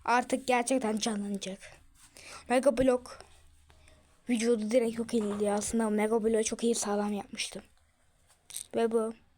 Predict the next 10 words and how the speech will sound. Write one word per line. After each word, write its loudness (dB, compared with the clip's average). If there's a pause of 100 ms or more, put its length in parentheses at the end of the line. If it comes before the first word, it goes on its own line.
(260)
burada 0
başlıyor. -6 (1900)
Evet, 2
herkes 4
bir -6
tane 4
malzeme 2
bulsun. -10 (1040)
Ben 4
buldum. 6